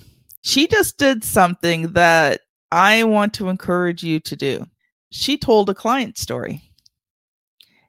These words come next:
And those client stories are really important,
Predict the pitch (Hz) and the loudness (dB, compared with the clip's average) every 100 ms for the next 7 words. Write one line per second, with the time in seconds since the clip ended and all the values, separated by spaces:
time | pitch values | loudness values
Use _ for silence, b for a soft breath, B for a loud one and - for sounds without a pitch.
0 | b - 208 214 214 208 - - _ - | b 0 2 4 2 -2 -6 -18 _ -4
1 | 202 247 370 - 440 453 - - 247 285 | 2 2 2 -2 -4 -4 -6 -2 0 0
2 | 262 196 185 175 180 208 254 247 226 - | 0 -2 -4 -2 0 2 0 -2 -2 -2
3 | 185 185 | 0 -2